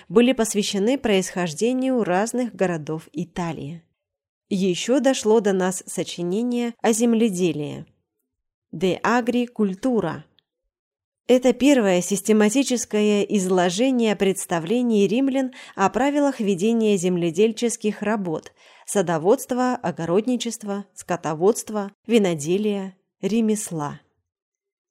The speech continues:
Катон даёт огромное количество практических наставлений, вплоть до медицинских рецептов и слов для заговоров и заклинаний. Даёт он и такой добрый совет,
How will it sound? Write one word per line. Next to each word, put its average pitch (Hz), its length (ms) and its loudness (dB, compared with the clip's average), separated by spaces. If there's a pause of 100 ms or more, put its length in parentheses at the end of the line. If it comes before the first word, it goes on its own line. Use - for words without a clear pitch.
(200)
Катон 294 400 4
даёт 277 280 4
огромное 247 520 2
количество 214 680 0
практических 202 800 -4
наставлений, 208 880 -2 (340)
вплоть 165 480 -4
до 175 100 0
медицинских 220 720 -2
рецептов 247 760 -2
и 196 80 -4
слов 220 400 -2
для 196 180 -2
заговоров 202 720 -2
и 196 80 -4
заклинаний. 185 880 -4 (960)
Даёт 196 520 0
он 294 100 2
и 220 180 -2
такой 240 360 0
добрый 160 560 0
совет, 190 480 -6